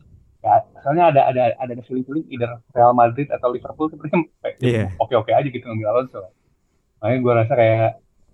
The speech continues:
Speaker 1: yang gue takutkan justru bukan Alonso akan jelek di musim kedua, karena gue yakin di musim next season juga akan tetap bagus gitu,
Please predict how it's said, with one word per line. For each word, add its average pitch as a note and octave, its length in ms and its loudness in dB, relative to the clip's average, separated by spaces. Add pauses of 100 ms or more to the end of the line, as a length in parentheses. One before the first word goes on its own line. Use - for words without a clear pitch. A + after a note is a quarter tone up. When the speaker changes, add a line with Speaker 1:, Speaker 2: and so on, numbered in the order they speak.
(420)
Speaker 1:
yang A2+ 160 0
gue A#2 100 4
takutkan B2 320 2
justru D3 220 -2
bukan A#2+ 400 -2
Alonso A#2 400 -2
akan A2+ 260 -8
jelek A2+ 300 -12
di G#2 320 -6
musim G2+ 160 -16
kedua, B2 240 0
karena A2 160 -4
gue B2+ 180 -2
yakin A2+ 240 -6 (140)
di A#2+ 100 -16
musim A2 300 -10 (420)
next - 220 -8
season C#3+ 240 0 (240)
juga G#2 260 4
akan G#2 160 0
tetap G2+ 240 0
bagus A2 380 0
gitu, F#2+ 240 -14